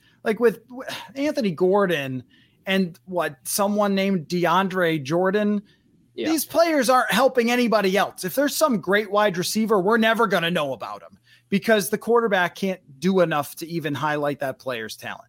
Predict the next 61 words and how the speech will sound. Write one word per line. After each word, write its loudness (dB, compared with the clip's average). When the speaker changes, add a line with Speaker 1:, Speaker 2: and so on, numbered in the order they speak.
Speaker 2:
Yeah. -10
I -2
want, 0
like, 0
Mitch -2
Trubisky -2
on -4
one -2
of -4
these -6
teams, -8
just -10
running 0
around, 0
seeing -4
if -6
he -4
can -6
revive -4
his -10
career. -6
I -8
think -2
that 0
would -4
be -2
hilarious -2
to -10
watch. -2
Um, -8
just, -4
yeah. 0
Uh, 2
I, 0
I'm -2
sorry. 0
I 0
was, -2
I -4
was -2
looking 0
through 0
the 0
running 0
back 0
candidates 2
who 0
are 2
even 0
worse. -4
I've -4
never -2
heard -2
of -2
any -2
of -4
them. -10
So -8
the, -2
it's 0
just, -4